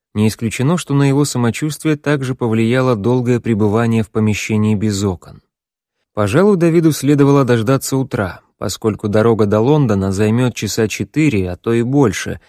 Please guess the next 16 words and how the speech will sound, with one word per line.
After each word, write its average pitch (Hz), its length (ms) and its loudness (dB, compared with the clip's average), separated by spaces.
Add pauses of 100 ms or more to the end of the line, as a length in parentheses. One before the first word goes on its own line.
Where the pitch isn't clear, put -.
(200)
в 110 60 -6
зависимости 113 720 -2
от 107 100 -2
числа 113 400 -2
остановок 113 560 -2
на 120 180 2
отдых. 90 420 -6 (380)
Но 160 240 2
ему 175 280 4
не 165 140 2
терпелось 139 520 0
поскорее 127 500 0
оказаться 113 560 -2
в - 60 -10
собственной 110 560 -4
машине. 104 580 -6